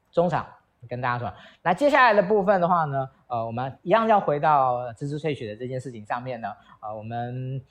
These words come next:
刚才听了老师呢，在国外访谈的部分呢，非常精辟的这样的一个分享。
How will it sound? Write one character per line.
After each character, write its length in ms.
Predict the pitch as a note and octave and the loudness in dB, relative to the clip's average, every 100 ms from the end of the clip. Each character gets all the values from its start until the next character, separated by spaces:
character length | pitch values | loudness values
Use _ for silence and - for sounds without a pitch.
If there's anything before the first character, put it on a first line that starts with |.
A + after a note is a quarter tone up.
| - | -8
刚 160 | D3+ | -4
才 160 | C#3+ C3 | -2 -2
听 200 | D#3 C#3+ | -4 -2
了 100 | C3 | 0
老 120 | A2+ | -2
师 140 | A2 | -4
呢， 220 | C3+ B2 A#2+ | -8 -8 -6
在 260 | C#3 B2+ | -6 -6
国 100 | G#2+ | -4
外 80 | C#3+ | -4
访 160 | C#3+ A2+ | -6 -10
谈 120 | A2+ | -14
的 80 | A#2+ | -10
部 160 | C#3 | -8
分 180 | B2+ C3+ | -8 -10
呢， 240 | A#2+ A#2 A#2 A2+ | -10 -12 -12 -10
非 80 | C3 | -8
常 120 | B2 | -6
精 240 | C#3+ C#3+ | -6 -8
辟 220 | C#3+ C#3+ | -6 -6
的 160 | B2 A#2 | -4 -2
这 120 | A#2 | -2
样 100 | B2+ | -4
的 60 | A2+ | -4
一 20 | |
个 100 | A2 | -8
分 160 | C3 C3 | -8 -8
享。 160 | - | -10